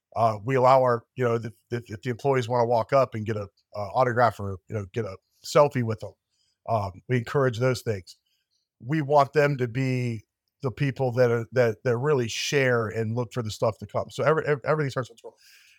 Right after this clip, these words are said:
And actually, I'll take it another step. So you mentioned what percent of my week is spent on, we'll call it creativity. I'll just use the word marketing. The great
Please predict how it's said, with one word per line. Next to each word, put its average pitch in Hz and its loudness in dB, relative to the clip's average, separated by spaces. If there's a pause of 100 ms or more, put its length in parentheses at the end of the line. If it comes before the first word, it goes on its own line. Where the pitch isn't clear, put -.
And 190 2
actually, 214 2
I'll 175 0
take 190 4
it 170 -2
another 127 -2
step. - -10
So 175 0 (380)
you 160 -2
mentioned 175 0
what 165 2
percent 165 -2
of 151 0
my 143 4
week 135 -2
is 120 -8
spent 131 -2
on, 120 -4
we'll 110 -10
call 131 2
it 117 -12
creativity. 120 -2
I'll 120 0
just 120 -10
use 127 -6
the 117 -6
word 113 -2
marketing. 110 -6 (580)
The 127 -4
great 165 4